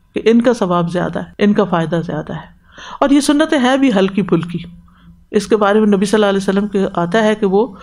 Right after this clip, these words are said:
فجر کی ہلکی سنتیں پڑھا کرتے تھے۔ یہ سنت پڑھ کے آپ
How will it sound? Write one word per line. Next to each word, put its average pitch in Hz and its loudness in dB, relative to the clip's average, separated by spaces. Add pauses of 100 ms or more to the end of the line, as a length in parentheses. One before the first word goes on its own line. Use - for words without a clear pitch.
(300)
فجر 233 2
کی 277 0
ہلکی 247 2
سنتیں 196 0
پڑھا 156 0
کرتے 156 -4
تھے۔ - -6 (680)
یہ 220 2
سنت 240 2
پڑھ 233 0
کے 240 0
آپ 233 0